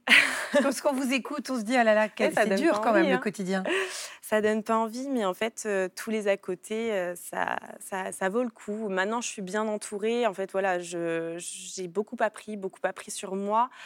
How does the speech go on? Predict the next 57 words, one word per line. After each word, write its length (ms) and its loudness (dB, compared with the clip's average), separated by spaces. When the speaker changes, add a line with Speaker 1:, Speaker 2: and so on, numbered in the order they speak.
Speaker 1:
On 180 -2
a 80 -2
beaucoup 300 -10
appris 280 -6
sur 220 -12
nous 160 -4
deux. 340 -4
Euh, 320 0
j-, 60 -6
ça 180 -2
m'a 160 2
donné 320 0
l'occasion 540 -2
de 80 -6
passer, 580 -6
euh, 160 -2
ces, 260 -14
les 140 -6
premières 480 -2
années 200 -2
auprès 300 -2
de 60 -4
mes 160 -2
enfants 420 -4
à 100 -2
cent 260 -6
pour 200 -18
cent, 280 -8
chose 260 -10
que 100 -10
j'aurais 220 -4
pas 220 0
fait 320 -2
Speaker 2:
Mhm. 120 -2
Speaker 1:
si 80 -4
j'étais 200 -6
restée 240 -6
infirmière. 560 0
Euh, 680 2
et 100 -2
puis, 180 -12
bah, 120 0
tout 120 -20
simplement 440 -6
parce 140 -8
que 100 -10
quand 200 -10
on 100 -4
est 120 -4
en, 260 -8
on 40 -10
se 100 -10
retrouve 400 -12
tous 180 -14
les 140 0
deux, 180 -2
euh, 60 -4